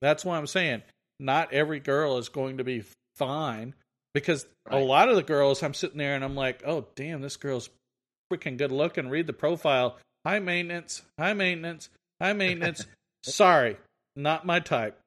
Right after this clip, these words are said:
Speaker 1: I, I, you
Speaker 2: Right.
Speaker 1: know, no offense. There are plenty of men out there that like you high maintenance women.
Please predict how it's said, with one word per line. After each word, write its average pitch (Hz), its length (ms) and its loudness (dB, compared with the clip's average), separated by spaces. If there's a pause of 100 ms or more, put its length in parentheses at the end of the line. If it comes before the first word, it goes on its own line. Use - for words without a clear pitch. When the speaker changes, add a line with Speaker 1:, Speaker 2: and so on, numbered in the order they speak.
Speaker 1:
I, 139 80 -4
I, 135 280 -2 (160)
you 135 120 0
Speaker 2:
Right. 139 40 0
Speaker 1:
know, 147 140 -2
no 160 240 0
offense. 196 580 2 (520)
There 131 180 4
are 117 60 0
plenty 151 520 -2
of 196 100 2
men 196 180 2
out 185 220 0
there 175 220 2
that 143 140 -4
like 139 260 -2
you 156 100 0
high 156 160 2
maintenance 160 440 -4
women. 147 420 -4